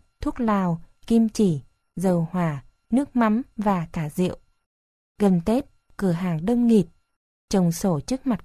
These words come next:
cô mậu dịch viên cao ngất. Tôi nối đuôi dòng người, rồng rắn, nhích dần từng bước. Lâu lắm,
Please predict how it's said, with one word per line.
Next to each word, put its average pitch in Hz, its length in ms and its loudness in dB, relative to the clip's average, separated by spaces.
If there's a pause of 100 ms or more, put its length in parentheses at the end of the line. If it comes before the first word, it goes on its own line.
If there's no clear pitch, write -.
cô 220 120 2
mậu 208 240 0
dịch 170 220 -4
viên 214 280 2
cao 214 260 -2
ngất. 240 220 0 (760)
Tôi 220 180 2
nối 196 300 2
đuôi 247 260 0
dòng 190 280 -2
người, 170 320 -2 (120)
rồng 170 300 -2
rắn, 175 280 -2 (380)
nhích 247 200 2 (140)
dần 180 360 0
từng 160 260 -2
bước. 247 200 0 (720)
Lâu 214 240 2
lắm, 202 300 0